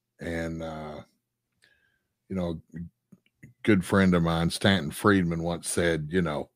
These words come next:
"Just imagine putting, uh, a nuclear submarine in the lap of Christopher Columbus and telling him, you know,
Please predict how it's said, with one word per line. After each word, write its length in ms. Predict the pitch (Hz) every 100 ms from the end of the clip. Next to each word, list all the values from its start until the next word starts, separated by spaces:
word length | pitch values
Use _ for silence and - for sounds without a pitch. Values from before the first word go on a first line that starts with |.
| _ -
"Just 280 | 98 92 98
imagine 580 | 90 95 98 95 90
putting, 480 | 78 107 87 87 80 - _ _ _ _ _ _ _ _ - - -
uh, 220 | 92 90 -
a 100 | 90
nuclear 500 | 90 101 101 101 85
submarine 800 | 76 - 104 90 90 87 80 78
in 140 | 76 76
the 100 | 78
lap 400 | 80 90 80 -
of 400 | 76 73 - -
Christopher 480 | 107 85 - 82 76
Columbus 680 | 78 82 95 82 73 -
and 180 | 76 73
telling 260 | 92 82 76
him, 200 | 71 73
you 100 | 80
know, 280 | 78 71